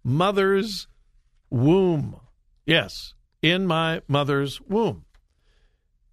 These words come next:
Galatians chapter one, verse fifteen. "But when it pleased God,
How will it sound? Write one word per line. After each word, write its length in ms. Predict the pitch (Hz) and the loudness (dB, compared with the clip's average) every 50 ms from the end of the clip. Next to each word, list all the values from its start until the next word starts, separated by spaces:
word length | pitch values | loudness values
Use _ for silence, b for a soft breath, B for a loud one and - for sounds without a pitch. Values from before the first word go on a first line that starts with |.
| _ - | _ 0
Galatians 880 | - 196 254 294 311 320 254 - - - 117 - - - - - - _ _ _ _ _ _ _ _ | 0 2 2 2 2 0 0 -2 -2 -4 -4 -6 -10 -14 -16 -16 -16 _ _ _ _ _ _ _ _
chapter 400 | - - 208 214 214 - 202 202 | -2 -2 0 0 0 0 0 0
one, 320 | 196 180 185 190 190 190 | 0 0 0 0 0 0
verse 280 | 170 160 165 160 151 - | 0 0 0 0 -2 -2
fifteen. 640 | - - 151 123 - - - - 117 110 95 87 78 - _ _ _ _ _ _ _ _ _ _ _ _ _ _ B B B B B B B B | -2 -2 -2 -2 -4 -4 -4 -4 -4 -6 -8 -12 -14 -18 _ _ _ _ _ _ _ _ _ _ _ _ _ _ B B B B B B B B
"But 140 | - 165 202 | 0 2 2
when 180 | 226 240 269 285 | 2 2 0 0
it 140 | 302 262 180 | -2 -2 -2
pleased 460 | - 202 240 226 214 196 147 - - | 0 0 2 0 0 -2 -4 -2 -2
God, 680 | 156 151 160 139 113 - - - 156 175 185 190 - | -2 0 0 -2 -4 -4 -4 -4 -4 -2 -2 -2 -4